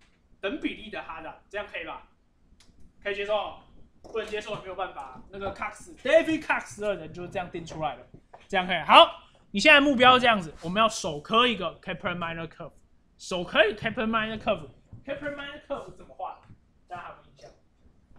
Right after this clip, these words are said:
有没有教了，对不对？我记得应该上到，我当，我是有稍微，我是有稍微考虑一下大家的那个，就是上课上到哪里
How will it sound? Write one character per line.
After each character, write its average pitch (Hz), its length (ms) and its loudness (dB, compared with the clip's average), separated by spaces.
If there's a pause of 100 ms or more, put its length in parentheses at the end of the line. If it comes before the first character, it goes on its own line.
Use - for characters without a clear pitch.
(360)
有 - 120 -16
没 202 100 -16
有 - 80 -16
教 147 200 -14
了， - 220 -12
对 139 80 -20
不 - 100 -20
对？ - 80 -18 (120)
我 - 40 -20
记 - 140 -20
得 - 120 -20
应 - 60 -20
该 - 120 -20
上 - 180 -20
到， - 260 -16 (380)
我 165 340 -14
当， 185 280 -18
我 160 80 -20
是 - 120 -18
有 196 200 -8
稍 185 200 -16
微， 185 100 -12 (1600)
我 - 60 -20
是 - 120 -14
有 - 100 -4
稍 247 260 -4
微 226 140 -8
考 - 160 -16
虑 220 120 -18
一 - 20 -16
下 214 220 -14
大 208 140 -14
家 190 160 -14
的 180 160 -14
那 - 60 -14
个， 160 360 -14
就 175 100 -20
是 175 200 -20
上 185 200 -18
课 185 140 -16
上 175 140 -20
到 175 60 -18
哪 147 180 -20
里 143 60 -20